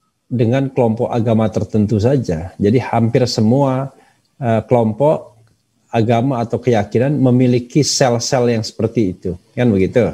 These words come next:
Memiliki sel-sel seperti itu. Tetapi yang jadi masalahnya,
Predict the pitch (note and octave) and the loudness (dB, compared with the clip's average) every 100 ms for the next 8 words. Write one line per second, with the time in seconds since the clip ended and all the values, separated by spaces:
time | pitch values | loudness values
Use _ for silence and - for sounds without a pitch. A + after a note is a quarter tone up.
0 | - _ _ _ _ _ _ - A#2+ B2 | -8 _ _ _ _ _ _ -2 2 2
1 | B2 D#3 C#3+ - D3 C3+ - C#3+ B2+ - | 2 0 -2 0 0 0 -2 -2 -2 -4
2 | G#2+ G2+ G#2 E2+ - D2+ - - _ _ | -8 -6 -6 -8 -12 -14 -14 -18 _ _
3 | _ _ - _ _ A2+ A2 A#2+ F#3+ E3+ | _ _ -20 _ _ -4 0 0 2 2
4 | D3 C3 A#2 G#2 - F#2 E2+ E2+ C3 F3 | 2 2 0 0 -2 -2 0 0 0 0
5 | F#3+ | -4